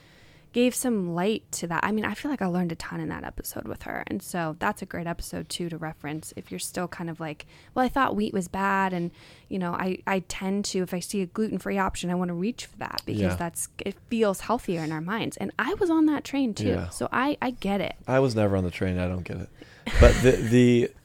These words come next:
Speaker 2: the one thing that I do recall from our past episode was Sourdough one oh one. We were talking about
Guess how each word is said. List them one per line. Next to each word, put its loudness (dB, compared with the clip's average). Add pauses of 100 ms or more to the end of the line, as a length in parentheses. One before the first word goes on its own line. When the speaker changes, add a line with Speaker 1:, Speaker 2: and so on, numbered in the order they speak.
(220)
Speaker 2:
the 0
one 2
thing 6
that 6
I 6
do 4
recall 4
from -2
our 2
past 2
episode 0
was 0 (420)
Sourdough 6
one 0
oh 2
one. 2
We 0
were 0
talking -4
about 0